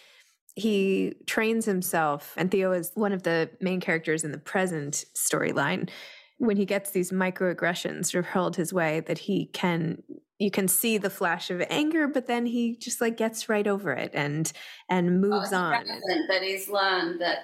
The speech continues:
Speaker 2: he, you know, for his own safety and well-being, he has to appear to get over it.
Speaker 1: Yes, I'm sorry, I misspoke.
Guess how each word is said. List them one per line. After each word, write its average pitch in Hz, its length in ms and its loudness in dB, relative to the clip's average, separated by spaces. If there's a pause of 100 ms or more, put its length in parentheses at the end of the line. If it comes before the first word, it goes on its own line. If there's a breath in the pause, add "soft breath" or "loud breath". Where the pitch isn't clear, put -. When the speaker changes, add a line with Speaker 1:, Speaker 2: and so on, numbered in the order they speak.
Speaker 2:
he, 170 500 -4
you 180 160 2
know, 156 320 -2
for 165 220 2
his 160 260 0
own 156 400 2 (640 loud breath)
safety 160 560 0
and 151 200 4
well-being, 147 800 0
he 143 160 0
has - 300 -4
to 156 100 -2
appear 156 460 0
to - 140 -10
get - 180 -8
over - 320 -10
it. - 60 -6
Speaker 1:
Yes, - 340 -2
I'm 175 100 2
sorry, - 400 -2
I 185 60 4
misspoke. - 380 0